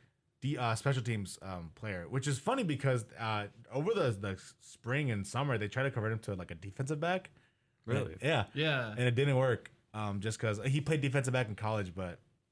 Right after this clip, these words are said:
Speaker 1: this didn't, didn't click and nothing like that. But, um, he's still looking phenomenal, even though he gets limited touches. He, he shines on special teams, so he's, he's a key,
Speaker 2: Definitely.
Speaker 1: he's a key player for Oregon State for sure.
Speaker 2: I'd wanna see special teams continue to do what they can do,
Speaker 3: Yeah.
Speaker 2: potentially get another block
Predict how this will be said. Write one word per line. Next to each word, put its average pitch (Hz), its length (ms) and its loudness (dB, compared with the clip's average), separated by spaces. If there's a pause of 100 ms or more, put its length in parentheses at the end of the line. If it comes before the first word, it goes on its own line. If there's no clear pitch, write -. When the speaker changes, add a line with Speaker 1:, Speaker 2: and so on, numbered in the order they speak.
Speaker 1:
this 101 140 -12
didn't, 98 300 -2
didn't 95 180 -2
click 92 240 -6
and 95 100 -4
nothing 92 160 -6
like 85 180 -8
that. 87 260 -10 (360)
But, 143 280 0 (100)
um, 120 320 2
he's 131 180 0
still 185 180 4
looking 160 360 0
phenomenal, 117 500 0
even 139 220 0
though 180 60 2
he 165 100 0
gets 143 180 0
limited 123 220 2
touches. 151 480 0 (260)
He, 113 120 -2
he 127 140 2
shines 123 260 2
on 107 60 0
special 92 260 -4
teams, 78 320 -14
so 87 160 -10
he's, 113 220 -2
he's 113 160 2
a 110 80 2
key, 107 60 -10
Speaker 2:
Definitely. 95 200 -4
Speaker 1:
he's 143 140 0
a 127 40 -2
key 117 160 -2
player 101 220 -2
for 95 140 -8
Oregon 87 180 -6
State 80 240 -14
for - 100 -20
sure. 80 280 -20 (100)
Speaker 2:
I'd 104 140 -2
wanna 135 160 2
see 110 160 -6
special 98 280 -6
teams 92 240 -10
continue 92 460 -8
to - 60 -8
do 92 140 -8
what 92 80 -6
they 92 80 -8
can 90 120 -8
do, 95 380 -6
Speaker 3:
Yeah. 104 80 -10
Speaker 2:
potentially 110 280 -2
get 98 140 0
another 95 240 -4
block 90 320 -6